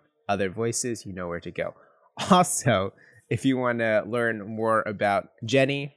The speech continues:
her ministry, her books, all those cool things, do check out the links in the show notes below. You've heard her mention her social media and all those things. Uh, again, linked below.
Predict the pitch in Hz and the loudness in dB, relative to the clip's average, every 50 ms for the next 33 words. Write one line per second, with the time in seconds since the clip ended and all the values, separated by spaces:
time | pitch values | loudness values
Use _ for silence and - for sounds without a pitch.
0 | _ - 107 101 110 135 147 139 - - - 131 127 127 120 - _ - 98 90 | _ -6 -6 -4 -4 -4 -6 -6 -8 -8 -6 -4 -4 -4 -4 -8 _ -10 -10 -10
1 | - - 147 - - - - - - - - 113 120 117 120 113 - - - 131 | -2 0 0 0 0 -2 -6 -6 -4 0 2 2 4 4 2 0 -2 -6 -4 -4
2 | 117 113 - - 143 147 147 147 147 - - _ _ _ _ _ _ _ _ - | -4 -2 -2 -2 -2 -2 -4 -6 -8 -10 -12 _ _ _ _ _ _ _ _ 2
3 | 135 135 123 - 135 123 117 - 127 117 117 107 101 101 - - 104 101 101 98 | 2 4 4 6 4 4 6 6 6 6 6 4 -2 -8 -6 -4 -2 -2 -2 -2
4 | 98 95 117 135 143 127 - - - - 107 95 98 95 - - - 113 107 104 | -4 -2 -2 -2 -2 -2 -4 -6 -6 -4 -4 -4 -4 -4 -2 0 0 0 0 0
5 | 101 92 - - - 95 87 95 123 135 139 147 147 131 - - 90 87 - - | -2 -4 -6 -8 -8 -8 -2 2 2 4 4 2 0 -6 -12 -14 -14 -14 -14 -8
6 | - 107 104 98 101 98 92 95 98 95 95 - - - 95 92 87 87 87 87 | -4 -4 -2 -2 -2 -4 -4 -4 -8 -10 -8 -10 -8 -8 -8 -8 -8 -10 -12 -14
7 | 87 - - 92 92 - - 90 101 117 123 117 117 110 104 104 98 95 90 90 | -14 -12 -12 -12 -12 -12 -12 -10 -6 -6 -4 0 0 0 0 0 -4 -4 -4 -6
8 | - - 147 139 135 135 131 - - - _ _ _ _ _ - 92 95 - 120 | -6 -4 -4 -4 -4 -6 -8 -12 -14 -16 _ _ _ _ _ 0 2 2 4 4
9 | 139 208 214 151 - _ _ _ 107 117 117 - - - 113 107 107 95 82 85 | 4 4 4 2 -2 _ _ _ -8 -8 -8 -8 -4 -2 0 2 2 2 2 0